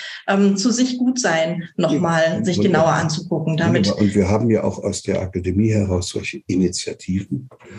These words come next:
Speaker 1: Genau, haben wir gesehen,
Speaker 2: Ja,
Speaker 1: wollte ich nochmal drauf
Speaker 2: ja,
Speaker 1: hinweisen.
Speaker 2: Menschen
Speaker 1: Ja.
Speaker 2: einladen, dort, wo sie zu Hause sind, sich mit anderen zusammenzutun und sich um
Speaker 1: Ja.
Speaker 2: andere zu kümmern. Und da gibt es jetzt, äh, in Deutschland, Österreich und der Schweiz über, ich glaub, schon fast vierhundert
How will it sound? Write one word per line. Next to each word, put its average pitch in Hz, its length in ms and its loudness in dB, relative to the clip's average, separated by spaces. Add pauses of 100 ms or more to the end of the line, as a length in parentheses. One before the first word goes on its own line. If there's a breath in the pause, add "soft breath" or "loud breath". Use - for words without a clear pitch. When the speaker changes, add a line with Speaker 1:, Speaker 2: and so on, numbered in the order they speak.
(160 loud breath)
Speaker 1:
Genau, 175 340 4
haben 180 140 0
wir 190 80 0
gesehen, 180 240 2
Speaker 2:
Ja, 196 80 2
Speaker 1:
wollte 196 140 2
ich 202 40 -4
nochmal 185 220 0
drauf 185 160 -2
Speaker 2:
ja, 185 60 0
Speaker 1:
hinweisen. 175 340 2
Speaker 2:
Menschen - 280 -2
Speaker 1:
Ja. 185 260 4
Speaker 2:
einladen, 110 340 0
dort, 107 240 0
wo 104 100 2
sie 101 160 -2
zu 92 180 -4
Hause 101 260 0
sind, 110 220 -4
sich - 240 -4
mit 92 160 -2
anderen 87 240 -2
zusammenzutun 113 800 -4
und 98 160 -4
sich - 240 -10
um 185 60 0
Speaker 1:
Ja. 190 200 6
Speaker 2:
andere - 120 -6
zu - 240 -18
kümmern. 127 460 0 (600 loud breath)
Und 98 100 2
da 92 60 4
gibt - 280 -2
es - 160 -6
jetzt, - 320 -6
äh, - 80 -10
in 87 240 -2
Deutschland, 87 460 -2
Österreich 90 420 -2
und 85 140 -8
der - 60 -4
Schweiz - 580 -4
über, 82 340 -4 (260)
ich - 80 -20
glaub, - 200 -6
schon 90 200 -2
fast - 300 -6
vierhundert 95 640 -2